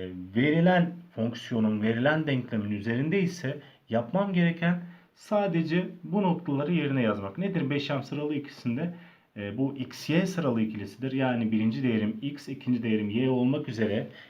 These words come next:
verilen denklemde, verilen fonksiyonda bu denklemleri, e, bu noktayı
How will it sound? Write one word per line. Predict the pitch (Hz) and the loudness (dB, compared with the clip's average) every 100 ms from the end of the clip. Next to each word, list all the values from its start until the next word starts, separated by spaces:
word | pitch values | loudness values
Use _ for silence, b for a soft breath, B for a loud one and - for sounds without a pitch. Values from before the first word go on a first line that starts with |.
| - | -12
verilen | 107 131 139 147 151 139 | 0 2 2 2 2 2
denklemde, | 135 131 131 117 113 | 2 2 0 0 2
verilen | 120 131 135 135 | 2 4 4 2
fonksiyonda | 139 127 117 - 117 120 156 170 B B - | 0 -2 -2 -2 -2 0 -2 -4 B B -10
bu | 156 139 | -4 0
denklemleri, | 120 120 113 107 107 143 180 - - - - - - 107 | 0 0 -2 0 0 2 0 -4 -14 -18 -16 -16 -10 -8
e, | 117 | -2
bu | 156 151 | 0 0
noktayı | 110 110 110 - 107 135 196 | 2 2 2 -2 0 2 0